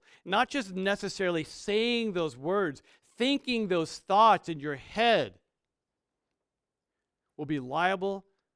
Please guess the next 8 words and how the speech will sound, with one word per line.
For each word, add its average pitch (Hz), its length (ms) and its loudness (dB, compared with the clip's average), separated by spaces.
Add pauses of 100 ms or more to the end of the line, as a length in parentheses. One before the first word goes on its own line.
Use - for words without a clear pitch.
(160)
to 143 160 -10
hell 147 540 -8 (120)
of 123 120 -18
fire." 117 500 -6 (140)
Matthew 131 400 -10
five, 139 340 -4
twenty-one, 131 400 -10
twenty-two. 120 600 -14